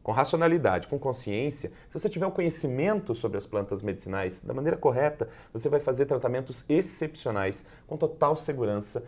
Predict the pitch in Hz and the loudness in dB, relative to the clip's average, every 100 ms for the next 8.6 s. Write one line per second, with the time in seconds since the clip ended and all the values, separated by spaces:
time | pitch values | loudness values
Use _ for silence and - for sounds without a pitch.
0 | - - 117 143 135 131 123 - 120 151 | -12 -10 -6 -2 -2 -2 -6 -4 -2 -2
1 | 151 110 - 135 127 - - 135 147 131 | -2 -4 -2 4 4 2 -4 -2 -2 -6
2 | - 113 104 113 - 92 87 87 - - | -4 -4 -4 -8 -4 -4 -2 -6 -10 -20
3 | - - 135 147 - 92 - - - 120 | -6 2 2 2 -4 -4 -8 -14 -8 -2
4 | 131 127 113 117 160 190 180 175 165 - | 0 0 0 2 2 2 0 -4 -4 -4
5 | 135 127 120 107 101 110 - - 170 175 | -4 -2 0 2 4 4 2 -2 -6 -2
6 | 170 175 139 123 - - - - - - | -2 2 4 2 -2 -20 -20 -20 -20 -20
7 | - 127 143 185 139 - 110 143 160 160 | -4 6 6 6 0 -4 0 2 4 4
8 | 131 120 - 143 135 | 4 4 4 4 4